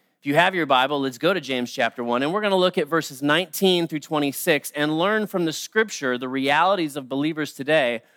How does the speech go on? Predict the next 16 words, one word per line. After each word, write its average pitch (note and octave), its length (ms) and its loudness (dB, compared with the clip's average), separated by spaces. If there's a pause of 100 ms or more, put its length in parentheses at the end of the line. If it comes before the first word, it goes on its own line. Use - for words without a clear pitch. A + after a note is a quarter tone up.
(180)
what F3 280 6
it B3+ 160 4
means, G#3+ 640 4
James F3+ 320 2
will F3 140 -4
tell F3 260 4
us, C#3 180 2
to E3 120 -6
be D#3 160 -2
doers B3 720 2
of G3+ 380 4
the A3+ 60 0
word E3 600 2 (680)
and E3+ 320 6
not F3+ 300 6 (120)
hearers D#3 760 0